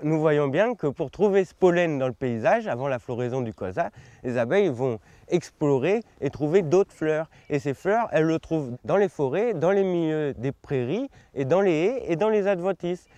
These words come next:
Et c'est là qu'elles vont trouver cette diversité de pollen qui va être nécessaire pour élever leurs larves. Et ces larves vont être nécessaires pour avoir une bonne pollinisation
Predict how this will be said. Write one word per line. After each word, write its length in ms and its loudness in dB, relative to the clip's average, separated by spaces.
Et 120 -2
c'est 140 0
là 120 2
qu'elles 140 0
vont 100 0
trouver 240 -2
cette 220 -4
diversité 480 -4
de 80 -6
pollen 400 -2
qui 80 -6
va 160 0
être 80 -2
nécessaire 540 -2
pour 240 -2
élever 220 -2
leurs 180 -2
larves. 320 0
Et 100 0
ces 140 -2
larves 240 2
vont 120 0
être 100 -2
nécessaires 560 -4
pour 280 -2
avoir 300 0
une 180 0
bonne 200 -2
pollinisation 580 -4